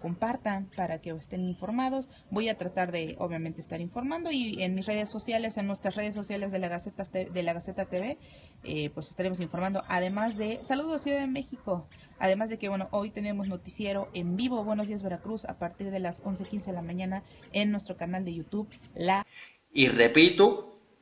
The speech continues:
Speaker 2: que va a afectar a toda, toda la península de Yucatán, no solamente el estado de Quintana Roo. Y bueno, finalmente hablar a más largo plazo lo que va a ocurrir cuando salga al Golfo de México,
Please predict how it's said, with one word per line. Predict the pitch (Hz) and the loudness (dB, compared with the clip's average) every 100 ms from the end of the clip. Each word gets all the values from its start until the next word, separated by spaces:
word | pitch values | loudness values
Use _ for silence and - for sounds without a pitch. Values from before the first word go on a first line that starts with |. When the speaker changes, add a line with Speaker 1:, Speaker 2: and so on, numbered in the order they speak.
| - | 8
Speaker 2:
que | 139 160 180 - - | 12 12 12 8 10
va | 131 160 | 12 12
a | - 131 123 | 12 12 12
afectar | - 117 - 151 160 - 123 | 10 2 10 12 12 10 10
a | 120 - - | 10 10 12
toda, | 214 220 220 220 - - - | 12 12 12 12 8 -6 6
toda | 175 175 180 | 8 12 12
la | 165 | 12
península | - 127 151 151 160 | 10 6 6 6 8
de | 127 | 8
Yucatán, | 110 110 110 120 101 113 | 6 6 10 10 8 6
no | 131 | 6
solamente | 135 135 131 131 135 143 - | 8 10 10 8 6 2 2
el | 104 | -2
estado | - 131 127 131 | 6 10 12 12
de | 117 | 6
Quintana | 107 101 101 113 123 - - - | 4 -4 6 8 8 4 -2 -10
Roo. | - - 110 - - - - - _ _ | 4 8 8 6 -8 -18 -20 -20 _ _
Y | 135 | 10
bueno, | 165 170 - | 12 12 10
finalmente | - 139 143 165 165 160 160 - | 4 8 10 12 10 10 6 12
hablar | 123 135 143 143 | 12 12 12 12
a | 120 | 10
más | 120 139 | 10 12
largo | 143 139 139 | 12 12 10
plazo | 143 143 131 | 12 12 10
lo | 113 | 2
que | 104 | 8
va | 117 | 10
a | |
ocurrir | 135 143 139 135 - - - _ _ | 10 8 4 4 0 -14 -20 _ _
cuando | 113 101 98 | 4 6 6
salga | - 143 143 | 12 12 12
al | 143 | 10
Golfo | 139 143 156 | 10 8 8
de | 139 | 8
México, | 147 139 135 143 - | 8 6 0 -4 -8